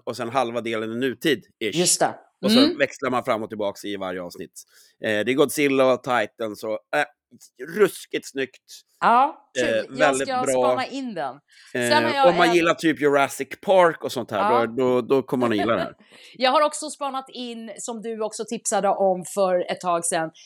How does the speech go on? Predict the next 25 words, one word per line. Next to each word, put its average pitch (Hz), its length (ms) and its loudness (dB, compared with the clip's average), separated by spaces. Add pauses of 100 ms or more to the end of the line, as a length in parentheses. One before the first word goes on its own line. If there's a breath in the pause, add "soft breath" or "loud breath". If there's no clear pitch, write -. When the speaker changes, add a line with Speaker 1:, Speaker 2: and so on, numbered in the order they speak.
(100)
Speaker 2:
Lessons 214 760 -4
in 190 240 -4 (220)
Chemistry. 160 580 -4 (280 soft breath)
Speaker 1:
Yes. 294 440 4
Speaker 2:
Mycket, - 340 0
mycket 190 420 -10
bra 151 240 -2
serie. 139 380 -10 (320 soft breath)
Mycket 240 320 4
Speaker 1:
Mm. 233 80 -2
Speaker 2:
bra 226 180 0
skådespeleri, 190 1120 -2 (540 soft breath)
väldigt 240 400 2
bra 202 180 4
handling, 175 880 -4
snygga 233 500 -2
miljöer. 180 880 0 (560 loud breath)
Eh, 170 420 2 (160)
ja, 220 240 4 (460)
jäkligt 233 460 0
bra. 220 100 -2
Och 220 280 -6
där 330 340 -2 (100)
är 175 280 -4
det 156 180 -8